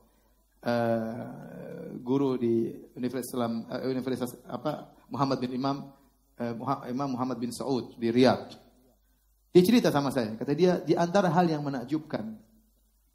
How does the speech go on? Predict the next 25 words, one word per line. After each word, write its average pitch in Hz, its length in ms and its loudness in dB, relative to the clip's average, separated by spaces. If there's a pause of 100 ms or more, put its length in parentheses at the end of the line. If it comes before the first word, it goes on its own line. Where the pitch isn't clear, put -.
(120)
ada 127 240 -4
orang 151 320 -2 (400)
pernah 147 320 -6
cerita 151 320 -4
masuk 123 240 -6
Islam 123 240 -6
kepada 113 320 -4
saya. 110 320 -6
Gara-gara 139 400 0
apa? - 80 -8
Jadi 165 160 2
seorang 170 320 0
wanita 160 400 2
masuk 151 240 -4
Islam. 139 400 -4 (800)
Gimana 208 240 4
dia 233 80 6
masuk 185 160 4
Islam? 147 480 4 (560)
Dia 202 160 10
ini 247 240 10
punya 220 400 6 (1040)
pacar 202 480 6
orang 175 160 6
Muslim. 135 480 2